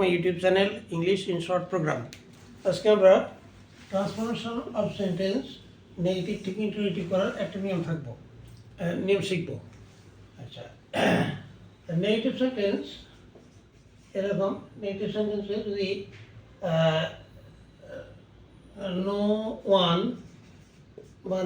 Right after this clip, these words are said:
none বা nobody, হ্যাঁ, হ্যাঁ,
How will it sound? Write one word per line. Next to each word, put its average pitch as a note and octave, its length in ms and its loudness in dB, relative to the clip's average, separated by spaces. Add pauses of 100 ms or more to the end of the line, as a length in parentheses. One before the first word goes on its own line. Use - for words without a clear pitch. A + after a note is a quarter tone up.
(120)
none F3+ 340 4 (1400)
বা F#3 100 2 (160)
nobody, F#3+ 480 2 (1500)
হ্যাঁ, G#3+ 220 -2 (1040)
হ্যাঁ, G3 240 0